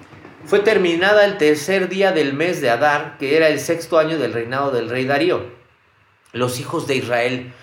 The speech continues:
los sacerdotes, los levitas y los demás que habían regresado de la cautividad, hicieron la dedicación de esta casa de Dios con gozo.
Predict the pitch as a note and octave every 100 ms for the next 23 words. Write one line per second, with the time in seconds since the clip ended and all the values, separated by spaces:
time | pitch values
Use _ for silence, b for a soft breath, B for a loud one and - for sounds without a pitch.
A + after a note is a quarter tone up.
0 | B B C3 C3 B2 - A2+ A#2 D3 E3
1 | C3+ A#2 B2 C#3 D#3+ - G#3 G#3 - -
2 | b b b F3+ F#3 E3 E3 E3+ G#3+ G#3+
3 | G#3+ G3 F#3 F#3 D3 C3 F3 E3 D3 C3
4 | B2+ G#2+ C3 B2+ C3 C#3 C#3 - - _
5 | b b b b b b b - D3+ C#3+
6 | F3+ F#3 F3+ D3+ C#3 C3 B2+ A#2+ E3 E3+
7 | E3+ E3 C#3 E3 F#3 F#3 E3 - - _
8 | _ _ - A#2 B2 G3+ B3+ B3+ - -
9 | _ _ _ _ _ _ _ - G#2+ A2+
10 | A#2 C3 B2 - F#2+